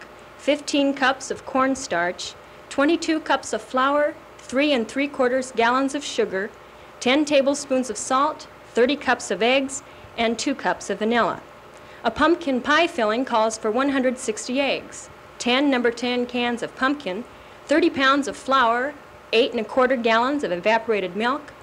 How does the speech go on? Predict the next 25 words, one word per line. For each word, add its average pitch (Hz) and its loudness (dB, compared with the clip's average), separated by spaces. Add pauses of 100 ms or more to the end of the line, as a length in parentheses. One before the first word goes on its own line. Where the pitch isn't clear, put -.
(360)
plus 285 2
a 330 0
cup 247 -2
or 247 0
so 240 0
of 165 -4
ginger, 269 0
cloves, 208 0
and 220 -4
cinnamon. 226 -4 (840)
Rolls, 254 4 (160)
a 208 -6
kind 247 0
of 202 0
special 285 0
treat, 208 -4 (440)
need 214 4
two 320 0
gallons 269 0
of 190 -8
water, 247 2 (320)
two 320 0
pounds 247 0
of 180 -8
yeast, 254 -4